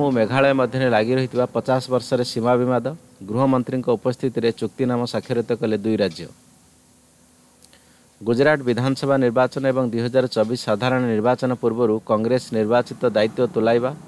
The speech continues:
ଦଳରେ ସାମିଲ ହେବାକୁ ଇଚ୍ଛା ପ୍ରକାଶ କରିଛନ୍ତି ନିର୍ବାଚନ ରଣନୀତିଜ୍ଞ ପ୍ରଶାନ୍ତ କିଶୋର। ଇମ୍ରାନ ଖାନଙ୍କୁ ବଡ଼ ଝଟକା, ହାତ ଛାଡ଼ିଲେ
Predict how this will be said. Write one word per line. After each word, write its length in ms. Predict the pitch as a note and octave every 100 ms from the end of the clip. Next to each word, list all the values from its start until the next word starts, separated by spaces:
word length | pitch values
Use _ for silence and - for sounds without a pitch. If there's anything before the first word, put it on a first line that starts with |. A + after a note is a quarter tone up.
| - - - -
ଦଳରେ 320 | A2 B2 C3
ସାମିଲ 400 | - A2 A#2+ B2
ହେବାକୁ 300 | B2+ B2 B2
ଇଚ୍ଛା 200 | G#2 C3
ପ୍ରକାଶ 360 | A2 A2 A#2+ -
କରିଛନ୍ତି 540 | A#2 A#2 C#3 A#2 A2
ନିର୍ବାଚନ 520 | G#2+ G2+ A#2 A#2+ A#2+ A#2
ରଣନୀତିଜ୍ଞ 640 | G#2+ A2 A#2+ A2+ B2+ A2
ପ୍ରଶାନ୍ତ 420 | A2 A2 G#2+ A2+ -
କିଶୋର। 340 | A2 - E2+ - - - - - - - - - _ - - - _ - _ -
ଇମ୍ରାନ 360 | B2 C3+ D3
ଖାନଙ୍କୁ 360 | D3 D3 D3 D3
ବଡ଼ 200 | B2 C3
ଝଟକା, 420 | C3 B2 B2+ D#3+ E3 -
ହାତ 220 | A2+ C3+
ଛାଡ଼ିଲେ 460 | B2+ B2 A2+ A#2+